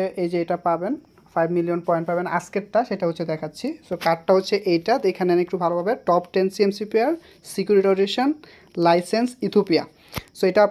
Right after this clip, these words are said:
কিভাবে করবেন সেটা দেখাচ্ছি, আমি ব্যাক করতেছি এখান থেকে। এবং আমি আমার অন্য অ্যাকাউন্টে প্রবেশ করতেছি। So, হামস্টার কনভার্টটা হচ্ছে টন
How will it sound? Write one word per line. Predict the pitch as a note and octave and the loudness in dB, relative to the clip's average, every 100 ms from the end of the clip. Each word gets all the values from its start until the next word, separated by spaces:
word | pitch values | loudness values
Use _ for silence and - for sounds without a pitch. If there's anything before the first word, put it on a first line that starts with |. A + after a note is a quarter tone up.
| - | 2
কিভাবে | G#3+ G#3 | 0 0
করবেন | G#3+ A3 A#3+ | 2 0 2
সেটা | A3 G3 | 0 2
দেখাচ্ছি, | F#3 F#3 F#3+ - | 2 0 -2 -2
আমি | G#3+ | -2
ব্যাক | F3 E3 | -2 -4
করতেছি | F#3+ F#3+ G3 F#3 | -6 -6 -6 -2
এখান | F3+ | -2
থেকে। | F3+ F3+ - _ - _ _ | -2 -6 -10 _ -20 _ _
এবং | E3+ F3 F3 | 0 0 2
আমি | F#3 G3 | 2 2
আমার | G3 G#3 G3+ G3+ G#3 | 2 2 0 -2 -4
অন্য | G#3 G#3+ | -2 2
অ্যাকাউন্টে | G#3+ G#3 G#3 G#3 | 2 2 0 0
প্রবেশ | G#3 G3 F#3+ | 0 0 0
করতেছি। | - F#3+ F#3 F#3 B3+ D#4+ - | -4 -4 -4 -2 -2 -2 -2
So, | F#3 | -2
হামস্টার | F3 F#3 F#3+ A3 G#3+ | 0 0 2 2 2
কনভার্টটা | A3 A3 G#3+ G#3+ | 2 2 0 -2
হচ্ছে | G#3+ G#3+ - A#3 A3+ | -4 -6 -2 -2 2
টন | F#3+ F#3+ | 2 4